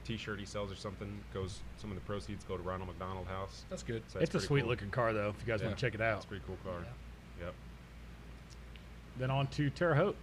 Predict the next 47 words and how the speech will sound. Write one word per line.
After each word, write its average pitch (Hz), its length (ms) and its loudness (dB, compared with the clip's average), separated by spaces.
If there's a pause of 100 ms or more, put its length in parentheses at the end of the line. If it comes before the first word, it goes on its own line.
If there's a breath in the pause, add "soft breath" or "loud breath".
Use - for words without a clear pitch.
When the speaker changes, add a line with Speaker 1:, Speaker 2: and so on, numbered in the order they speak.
(100)
Speaker 1:
Terre 98 220 -4
Haute. 113 160 -4 (140)
Speaker 2:
Ooh. 104 560 -2
Speaker 3:
Terre 135 200 6
Haute. 143 240 6
Speaker 1:
Yeah. 104 140 4 (200)
Speaker 3:
Blake, 160 240 6
you 190 60 6
wanna 208 120 8
start 180 280 6
this 185 200 0
one? 180 200 2 (180)
Speaker 2:
I'll 151 80 4
Speaker 3:
That's 156 140 6
your 135 120 8
Speaker 2:
start 95 120 0
it. 92 60 -8 (160)
We'll 151 120 0
mix 131 220 2
it 107 80 -4
up. 98 120 -4 (100)
We'll 135 140 4
go, 123 60 -4
we'll, 127 180 0 (180)
we'll 135 100 0
go 120 220 2 (1300)
count-, 120 140 -6 (280)
well, 123 80 -2
that 139 120 2
will 139 100 2
be 131 100 -2 (1120)
clockwise. 95 440 -4 (300)
I 107 40 -6
don't 104 100 -4
know. 92 140 -4 (360)
Speaker 3:
Go 202 80 8
Speaker 2:
Whatever. 120 220 6
Speaker 3:
counter-, 117 180 -2
we 190 60 0
can 247 80 4
go 139 100 8
counterclockwise 110 420 2
Speaker 2:
We'll 135 140 4
switch 139 160 6
Speaker 3:
then. 127 100 2
Speaker 2:
it 110 60 0
up. 101 80 -6